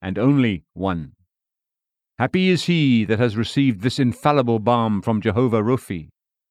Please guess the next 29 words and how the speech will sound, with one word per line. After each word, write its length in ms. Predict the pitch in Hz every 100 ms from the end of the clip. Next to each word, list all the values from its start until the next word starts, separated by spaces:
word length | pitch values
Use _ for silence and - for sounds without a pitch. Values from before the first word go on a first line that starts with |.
| _ _
the 80 | 87
Lord 360 | 113 131 120
that 140 | 120 -
heals. 760 | 139 135 90 76 - - - - _ _ _ _ _ _ _ -
Yet 160 | 120 113
we 120 | 120
marvel 400 | 131 151 147 151
not 380 | 151 123 - - -
that 160 | 104
when 160 | 117 113
souls 440 | - 143 156 156
are 140 | 151 156
afflicted 460 | - 151 - 131
with 160 | 123 101
a 40 |
sense 300 | 98 135 131
of 140 | 135 110
guilt, 300 | 117 117 - _ _ _
they 100 | 107
try 320 | 98 - 120 123
anything 580 | 165 160 - 160 156 - _
and 160 | 123 131 -
everything 560 | 180 123 95 90 76 - _
which 160 | 113 135
offers 320 | 123 131 113
even 280 | 143 123 127
a 100 | 113
faint 380 | - 170 131 -
hope 240 | 104 -